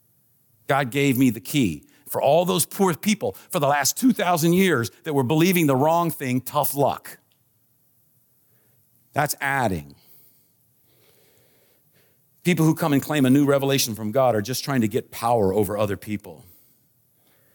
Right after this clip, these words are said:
And they tell you that is why the understanding of the truth of Scripture like this will, the Protestant understanding of the truth will always be subversive to the elite.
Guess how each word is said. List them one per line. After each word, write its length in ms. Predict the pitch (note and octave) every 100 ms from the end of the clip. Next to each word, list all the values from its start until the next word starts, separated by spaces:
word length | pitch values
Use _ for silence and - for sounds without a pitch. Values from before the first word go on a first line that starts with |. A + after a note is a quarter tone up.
| _ _ _ _ _ - - _ _ _ _ _ -
And 120 | A2+
they 80 | C3
tell 160 | D3+
you 80 | A2+
that 180 | G2 A#2
is 160 | C3 A2+
why 420 | A2+ E2+ D#2+ E2 - _ _ _ _ _ _ _ _ _ _ _ -
the 100 | A2+
understanding 420 | A#2 C3+ A#2+ A2+
of 100 | G2
the 60 |
truth 280 | G2 - A#2+
of 80 | G2+
Scripture 360 | - B2 - F#2+
like 180 | F#2+
this 300 | - G2 - - _ _ _ _ _ _ _ _ _ _ A2+
will, 280 | A2 A#2 _ _ _ _ _ _ -
the 100 | E2+
Protestant 520 | - C3+ C3 - F#2
understanding 420 | F#2 - G2 F#2
of 80 | F#2
the 60 |
truth 280 | F2+ A2 - -
will 180 | G#2+ G#2 _
always 460 | B2 C3 B2 A#2+ -
be 140 | A#2
subversive 640 | - E2+ E2 F#2 - F#2
to 120 | - G2
the 160 | F2
elite. 520 | F2 E2 D2+ - -